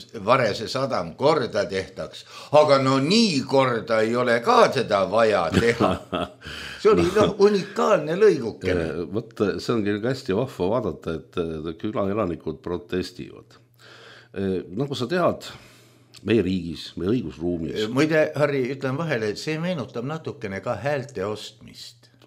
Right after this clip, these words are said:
Speaker 2: Oo jaa, oo jaa, aga see selleks, sinnani on veel aega, sinnani, seda me jõuame kindlasti veel mitmel korral siin raadioeetris käsitleda. Aga, eh, mis ma tahtsin sulle öelda veel, kuidas selgitada ka kuulajatele,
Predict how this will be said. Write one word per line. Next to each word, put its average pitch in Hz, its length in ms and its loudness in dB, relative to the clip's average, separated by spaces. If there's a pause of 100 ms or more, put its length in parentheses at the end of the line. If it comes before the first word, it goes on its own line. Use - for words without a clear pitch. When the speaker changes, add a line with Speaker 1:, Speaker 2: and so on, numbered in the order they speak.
(160)
Speaker 2:
Oo 117 220 4
jaa, 78 360 0 (120)
oo 143 200 -2
jaa, 78 280 -6
aga 147 220 -2 (100)
see 131 340 0
selleks, 104 440 -4
sinnani 90 280 -6
on 87 80 -6
veel 110 160 -4
aega, 87 280 -4
sinnani, 95 360 -6
seda 117 240 -4
me 95 140 0
jõuame 101 400 -2
kindlasti 95 420 -4
veel 98 160 -4 (720)
mitmel 92 320 -2
korral 123 360 0
siin 78 180 -6 (240)
raadioeetris 85 580 -4
käsitleda. 76 560 -6 (880)
Aga, 117 180 4 (200)
eh, 113 240 0
mis 165 100 -6
ma 165 80 -4
tahtsin 160 300 -4
sulle 123 180 -4
öelda 87 240 -2
veel, 82 160 -4
kuidas 95 300 -6
selgitada 82 500 -6
ka 90 140 -8
kuulajatele, 78 640 -6